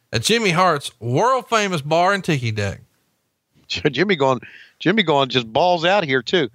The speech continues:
Speaker 2: You know, we, I, I talked to Jimmy and, uh, Jimmy wanted to, uh,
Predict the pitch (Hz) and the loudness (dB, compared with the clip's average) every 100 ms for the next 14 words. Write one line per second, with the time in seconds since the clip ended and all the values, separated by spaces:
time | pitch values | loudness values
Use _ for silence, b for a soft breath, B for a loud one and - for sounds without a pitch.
0 | b b b b 143 165 175 135 156 - | b b b b 0 2 2 2 0 0
1 | 151 - 175 208 165 151 143 147 139 117 | -4 0 -2 -2 -6 -4 -2 0 -2 0
2 | 113 110 123 120 120 147 135 139 127 107 | 0 0 -2 -4 0 0 2 0 0 0
3 | 117 110 104 | 0 2 2